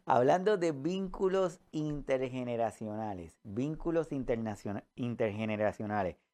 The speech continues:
Cuando hablamos de esta generación, nos estamos refiriendo a, como que a ese grupo de personas que nacen en un mismo año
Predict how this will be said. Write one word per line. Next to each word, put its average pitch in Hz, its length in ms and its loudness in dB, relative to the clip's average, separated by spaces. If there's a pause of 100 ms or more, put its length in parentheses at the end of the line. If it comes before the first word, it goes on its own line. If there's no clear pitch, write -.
(380)
Cuando 131 240 4
hablamos 147 320 6
de 180 100 4
esta 170 380 2
generación, 151 960 2
nos 143 120 2
estamos 135 320 2
refiriendo 151 680 4
a, 143 260 6
como 131 280 0
que 123 80 2
a 123 100 6
ese 123 280 4
grupo 156 520 4
de 139 120 6
personas 151 520 2
que - 140 -4
nacen 147 640 2
en 127 80 2
un 127 100 4
mismo 131 460 4
año 175 520 2